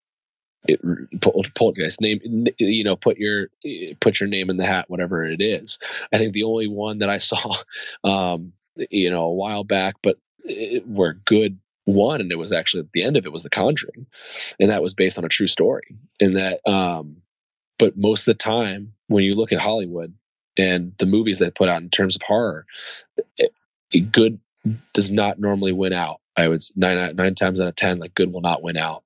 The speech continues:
Evil will win somehow. Even when you think, like, you're in the clear and everything's good, like, boom, something will happen <laughs> and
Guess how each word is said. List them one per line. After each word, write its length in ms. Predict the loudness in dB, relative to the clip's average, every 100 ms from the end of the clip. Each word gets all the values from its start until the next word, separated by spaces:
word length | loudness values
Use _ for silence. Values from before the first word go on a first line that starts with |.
| 2
Evil 260 | 2 2
will 240 | -2 -4 -2 0
win 200 | 0 2
somehow. 420 | -2 -2 -2 -2
Even 220 | 0 2
when 120 | 2
you 80 | 0
think, 320 | 0 0 -2 -8 0
like, 300 | 0 0 -8 -18 -18 2
you're 120 | 4
in 60 | 6
the 80 | 4
clear 400 | 2 0 0 -2
and 100 | 0
everything's 340 | 0 0 -2
good, 340 | 2 2 0 -4 _
like, 220 | -6 -4 -6 _ _
boom, 300 | 4 4 2
something 320 | 0 2 0
will 80 | -2
happen 540 | -2 -2 -2 -4 -4 -2
<laughs> 40 |
and 600 | 0 0 -2 -2 -4 -6